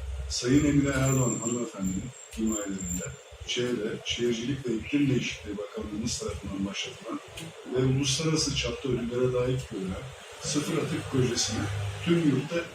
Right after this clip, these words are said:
yaygınlaştırdık. Ayrıca belirtmeliyiz ki hedeflerin hayata geçirilmesine hız kazandırmak amacıyla Çevre, Şehircilik ve İklim Değişikliği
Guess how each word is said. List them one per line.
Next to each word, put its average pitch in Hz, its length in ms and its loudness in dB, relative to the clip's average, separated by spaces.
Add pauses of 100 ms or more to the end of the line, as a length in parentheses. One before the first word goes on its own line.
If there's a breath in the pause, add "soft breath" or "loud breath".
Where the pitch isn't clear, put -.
yaygınlaştırdık. 110 640 -2 (920)
Ayrıca 170 420 8
belirtmeliyiz 175 600 4
ki 139 120 0 (560)
hedeflerin 156 520 4
hayata 170 460 4 (600)
geçirilmesine 143 720 4
hız 147 320 2
kazandırmak 135 640 6
amacıyla 95 480 -2 (440)
Çevre, 139 380 4
Şehircilik 139 520 4
ve 123 40 2
İklim 143 340 2
Değişikliği 123 420 2